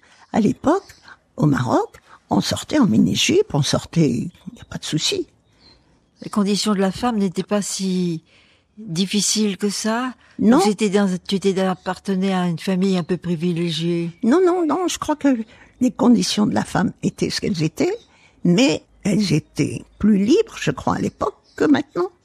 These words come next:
Speaker 1: Sauf, euh, dans, dans les différentes échelles de la société. Moi, je l'ai vu au bridge au Maroc, où les bridgeuses marocaines sont habillées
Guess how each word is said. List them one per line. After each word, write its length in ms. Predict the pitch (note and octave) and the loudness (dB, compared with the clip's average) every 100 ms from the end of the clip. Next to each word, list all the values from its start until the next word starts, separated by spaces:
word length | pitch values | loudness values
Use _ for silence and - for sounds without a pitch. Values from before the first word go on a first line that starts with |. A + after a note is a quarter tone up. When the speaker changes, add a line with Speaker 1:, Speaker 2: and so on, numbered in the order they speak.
| _ _ _ _ | _ _ _ _
Speaker 1:
Sauf, 640 | - - C4+ F#4 - - - _ - - - | -2 2 2 2 -6 -14 -18 _ -20 -6 -2
euh, 140 | F3+ | 0
dans, 420 | E3 F#3 F3+ D3+ - _ _ _ _ - | 2 2 0 -4 -10 _ _ _ _ -14
dans 140 | F3+ G3+ | -2 0
les 100 | G3+ | 2
différentes 680 | F#3+ - B3 A3+ G#3 G#3+ - - E3 - | 0 0 0 0 -2 -4 -6 -10 -12 -6
échelles 400 | - F3+ - G3 | -2 0 0 0
de 80 | F#3 | -2
la 140 | F#3+ G3 | -4 -4
société. 720 | - - E3+ - C4 D#4+ _ _ _ _ _ | -6 -6 -6 -6 -6 -8 _ _ _ _ _
Moi, 160 | E3 | 0
je 140 | E3+ D3 | 0 2
l'ai 100 | D3 | 0
vu 280 | D#3+ E3 D#3+ - | 2 0 0 0
au 100 | F3 | 0
bridge 460 | D#3+ A#3 E3+ E3 - | 2 2 0 -2 -4
au 60 | D#3 | 0
Maroc, 540 | C#3 E3+ B3 - - _ _ _ | 2 2 0 -2 -14 _ _ _
où 100 | - | -2
les 100 | C3 | 0
bridgeuses 540 | D3 F3+ A#3 E3+ E3 - | 0 -4 -2 -2 -2 -2
marocaines 580 | C#3+ - - D#3 - - _ | -4 -4 -4 -4 -4 -8 _
sont 460 | - - - D3+ - _ _ _ _ | -8 -4 0 0 -2 _ _ _ _
habillées 640 | D#3+ - D#3+ C#2 - - | -2 0 2 4 2 0